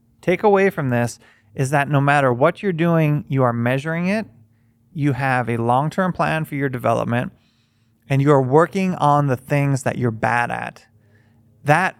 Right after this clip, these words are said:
is how you play better golf. That is how you get closer to your potential. That is, uh, how you chase your best.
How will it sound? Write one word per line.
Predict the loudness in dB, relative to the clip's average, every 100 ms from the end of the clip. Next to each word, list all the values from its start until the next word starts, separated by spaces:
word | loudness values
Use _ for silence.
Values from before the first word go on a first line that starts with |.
| _
is | -2 -2 0
how | 0
you | 0 -2
play | 0 2 4 2 -2
better | -2 0 0
golf. | 0 -2 -2 0
That | 2 2 -2
is | -6
how | -4
you | -4 -2
get | -2 0
closer | -2 -2 -4
to | -8 -4
your | -2 -2
potential. | -6 -8 -8 -6 -6 -6 -8 _ -2
That | 0 -2 -6 -4
is, | -2 0
uh, | 2 2 0 -2
how | -2
you | -2
chase | -2 -2 -4 -6 _
your | 0 2 4
best. | 0 -2 -10 -20